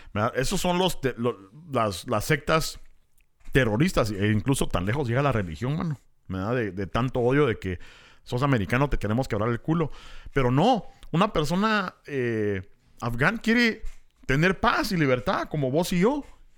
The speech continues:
¿verdad? Quiere, puta, ver a sus hijos sobresalir como vos y yo, ¿verdad? Pero uno rápidamente o inconscientemente, como repito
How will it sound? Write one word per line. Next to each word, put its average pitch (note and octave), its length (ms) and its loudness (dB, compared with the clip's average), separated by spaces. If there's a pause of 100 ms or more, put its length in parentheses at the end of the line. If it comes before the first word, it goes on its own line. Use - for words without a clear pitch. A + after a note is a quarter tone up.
(120)
¿verdad? D3 440 -2
Quiere, D3+ 720 2
puta, E3 360 -2
ver C#3+ 160 4
a F3+ 60 4
sus C#3+ 160 -2
hijos F3 180 0
sobresalir C3+ 720 2 (460)
como C3 260 2
vos D#3+ 220 2
y D#3+ 80 -2
yo, A#3 340 -2 (120)
¿verdad? A#2 360 -4 (400)
Pero B2 180 2
uno E3+ 280 4
rápidamente D#3+ 1120 2 (240)
o C3+ 120 6
inconscientemente, D#3 920 2
como A#2 280 -2
repito A2+ 640 -2